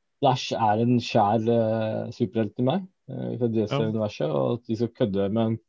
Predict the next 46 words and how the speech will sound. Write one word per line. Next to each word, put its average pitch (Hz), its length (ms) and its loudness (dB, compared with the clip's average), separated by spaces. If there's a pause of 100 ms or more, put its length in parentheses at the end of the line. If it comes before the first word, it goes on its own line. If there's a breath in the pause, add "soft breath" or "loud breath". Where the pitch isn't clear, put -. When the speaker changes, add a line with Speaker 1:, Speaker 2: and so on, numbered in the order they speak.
Speaker 1:
kødd 95 160 -2
som 110 340 -2
Ezra 104 260 0
Miller, 104 300 -2 (540)
eh, 104 340 -2
Speaker 2:
Altså, 156 160 2
Speaker 1:
irriterer 143 400 4
Speaker 2:
jeg, 98 100 -2
Speaker 1:
vettet 92 300 -8
av 95 60 -10
meg. 113 120 -10
Speaker 2:
jeg 151 380 2
gjetter 131 420 0
jo 107 80 -2
på 117 180 -2
at 110 80 -4
hvis 131 220 -2
han, 113 240 0 (160)
hvis 123 200 -2
han 110 240 2
har, 98 440 -2
eh, 101 300 -2
idoler 92 640 0
når 98 180 -2
det 107 100 0
gjelder, 85 520 -4
eh, - 20 -8
film, 92 480 -6
altså 92 220 -8
skuespillere, 95 800 -4 (380)
så 123 160 -2
er 104 100 4
Speaker 1:
Mm. 104 40 -2
Speaker 2:
det 98 280 -2
Christian 95 400 -6
Bale 90 300 -2 (100)
og, 85 300 -6
eh, 85 160 -6
Daniel 87 340 -4
Day-Lewis 87 640 -6
som 87 220 -8
er 78 220 -8
Speaker 1:
Ja. - 120 -2
Speaker 2:
karakterskuespillere, 82 920 -8
ikke 82 140 -12
sant? 101 200 -8